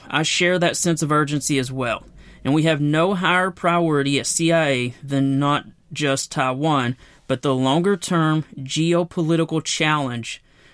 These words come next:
that Xi's China pos-, poses. And we have, over the course of the two years I have been director, established a new mission center, which is sort of the organizational building block at C I A.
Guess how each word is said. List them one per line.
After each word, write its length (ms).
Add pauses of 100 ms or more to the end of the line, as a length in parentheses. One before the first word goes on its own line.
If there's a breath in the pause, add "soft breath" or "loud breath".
(140 soft breath)
that 260
Xi's 680 (180)
China 680 (240)
pos-, 340
poses. 720 (420 soft breath)
And 220
we 160
have, 560 (100)
over 180
the 80
course 400
of 120
the 80
two 160
years 340
I 60
have 200
been 200
director, 500 (400 soft breath)
established 680
a 140
new 540 (120)
mission 640
center, 540 (400 soft breath)
which 200
is 140
sort 320
of 160
the 140
organizational 920
building 440
block 280
at 100
C 220
I 160
A. 240